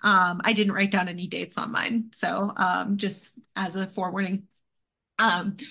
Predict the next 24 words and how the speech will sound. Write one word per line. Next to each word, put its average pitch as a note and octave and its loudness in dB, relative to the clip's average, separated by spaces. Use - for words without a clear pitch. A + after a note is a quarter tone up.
one A3+ 6
thing G#3 6
you F#3+ 2
didn't F#3+ 0
mention F3+ -4
that, E3+ -2
that F3+ 0
really F#3 0
stood F#3 -2
out F3 2
to - -2
me F3+ -2
was, F3+ -2
um, F#3 -2
Keno's G3 2
in-ring F#3 -4
and F3+ -4
backstage, - 0
uh, F3 0
promo F#3 2
after F3 0
facing F3 -4
Yoshiki F3+ -4
Inamura, F3+ 4